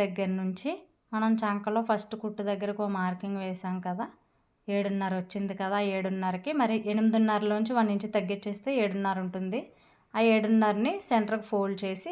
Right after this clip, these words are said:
ఇలా ఒక మార్కింగ్ అయితే వేసుకోవాలి. ఇప్పుడు కర్వ్ స్కేల్ ఉంటే కర్వ్ స్కేల్తో ఈజీగా మార్కింగ్ అయితే వేసేయ-, వేసేసుకోవచ్చు. నేను ఇంక కర్వ్ ఎందుకు లేని హ్యాండ్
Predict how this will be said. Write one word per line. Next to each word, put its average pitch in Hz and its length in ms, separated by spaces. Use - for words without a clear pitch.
ఇలా 233 220
ఒక 220 180
మార్కింగ్ 185 440
అయితే 180 260
వేసుకోవాలి. 175 720
ఇప్పుడు 220 300
కర్వ్ 240 280
స్కేల్ 247 320
ఉంటే 247 180
కర్వ్ 240 320
స్కేల్తో 240 420
ఈజీగా 233 400
మార్కింగ్ 226 440
అయితే 214 260
వేసేయ-, 202 420
వేసేసుకోవచ్చు. 214 920
నేను 233 240
ఇంక 226 300
కర్వ్ 214 320
ఎందుకు 214 300
లేని 220 280
హ్యాండ్ 196 260